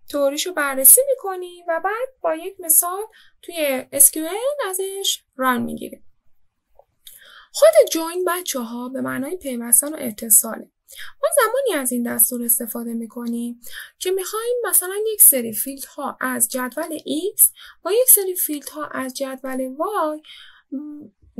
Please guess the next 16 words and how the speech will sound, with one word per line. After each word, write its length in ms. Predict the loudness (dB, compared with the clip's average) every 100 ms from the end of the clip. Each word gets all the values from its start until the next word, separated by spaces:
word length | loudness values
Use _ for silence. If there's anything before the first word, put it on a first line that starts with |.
| -8 -2
در 200 | 0 0
یک 120 | -2 -8
قالب 500 | -2 0 2 0 0
یک 360 | -4 2 2 4
جدول 360 | 0 0 0 0
به 60 |
ما 120 | 2 0
نشون 320 | 0 -2 -4
داده 240 | -6 -8
بشه. 280 | -8 -6 -6 _ _ -20 _ _ _ -20 _ _ _ _ -20 -20 -20 -20
حالا 460 | 0 6 6 6 0 _ -16 -16 -16 -6
خود 240 | 2 4 4
این 280 | 2 -2 -2
جوین، 680 | -2 0 0 -2 -6 -10 -18 _ -20 -16 -8
اه، 320 | -6 -4 4
سه 200 | 6